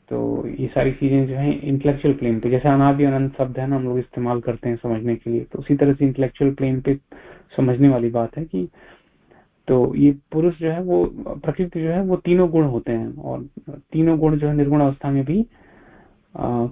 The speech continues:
काम कर रहे होते हैं। लेकिन क्या होता है कि, अ, सत्वगुण, सत्वगुण से रजोगुण, रजोगुण से तमोगुण, फिर तमोगुण से फिर वापस सत्वगुण, फिर इस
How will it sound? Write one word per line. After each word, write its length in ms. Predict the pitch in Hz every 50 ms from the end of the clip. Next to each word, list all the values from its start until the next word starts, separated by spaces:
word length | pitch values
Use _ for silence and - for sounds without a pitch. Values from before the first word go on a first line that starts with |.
| -
काम 240 | - 143 147 151 151
कर 180 | 139 - 143 135
रहे 140 | 127 120
होते 200 | 113 110 - -
हैं। 80 | 120 117
लेकिन 280 | 123 123 127 143 143 139
क्या 140 | 143 143
होता 180 | 139 135 139 151
है 120 | 147 147
कि, 320 | 147 147 160 160 151 151 -
अ, 260 | - - - 127 127
सत्वगुण, 560 | 127 - 131 - - 139 131 139 139 139 143
सत्वगुण 600 | 143 143 - 151 143 143 - 151 147 143 147 143
से 180 | 139 - 147 143
रजोगुण, 560 | 131 123 117 131 139 139 156 165 185 180 165
रजोगुण 440 | 147 131 120 120 127 123 131 127 123
से 140 | - - 127
तमोगुण, 500 | - 127 117 120 127 127 139 143 151 156
फिर 240 | - - - 120 -
तमोगुण 380 | - 120 117 120 120 117 127 117
से 180 | - - 147
फिर 180 | 123 - 151 160
वापस 280 | 151 135 131 - 135 131
सत्वगुण, 580 | - 131 - _ - 131 123 123 135 131 135
फिर 300 | 135 - - 127 123 -
इस 100 | - 131